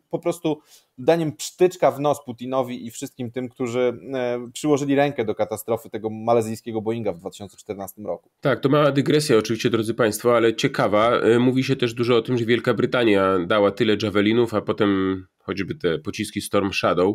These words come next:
Speaker 2: dlatego, że wcześniej F S B szalało w Londynie, między innymi zabijając Litwinienkę czy trując Skripala. Ale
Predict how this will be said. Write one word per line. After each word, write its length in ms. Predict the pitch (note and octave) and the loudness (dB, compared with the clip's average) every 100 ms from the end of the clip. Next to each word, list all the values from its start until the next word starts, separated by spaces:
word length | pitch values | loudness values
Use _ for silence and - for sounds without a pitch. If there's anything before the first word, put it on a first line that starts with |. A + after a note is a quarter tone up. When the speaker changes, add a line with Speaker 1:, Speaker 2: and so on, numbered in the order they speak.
| - _ _ - | -4 _ _ -10
Speaker 2:
dlatego, 680 | G#2+ A#2+ A#2+ A2 A2 A#2 G#2+ | -2 -2 0 2 4 4 2
że 380 | G#2 F#2+ F#2+ | 0 2 2
wcześniej 800 | F#2+ - G#2+ - G2+ G2 G2 - - | -2 -2 -2 2 2 2 0 -2 -4
F 160 | G#2 | 0
S 140 | A#2 G#2 | 0 2
B 160 | G#2 | 0
szalało 440 | - A#2 A2 G2+ F#2+ | 2 2 4 2 2
w 80 | |
Londynie, 380 | G#2 G#2 G2+ G2+ | 2 2 2 4
między 260 | G#2 G2 G2 | 4 2 2
innymi 440 | F#2+ F#2 F#2+ F#2 _ _ - | 2 2 2 0 _ _ -8
zabijając 580 | G#2 G2 G#2 G2 F#2 G2+ | -4 0 2 2 0 -4
Litwinienkę 540 | F#2 G#2 F#2+ F2+ G#2+ | -4 2 2 2 -4
czy 140 | - | -4
trując 360 | - G#2 F#2 F2+ | -4 0 0 -2
Skripala. 480 | - - - G2 D2+ - - _ _ | -6 -4 0 0 0 -8 -20 _ _
Ale 340 | C#3+ A#2+ E2 | 4 4 2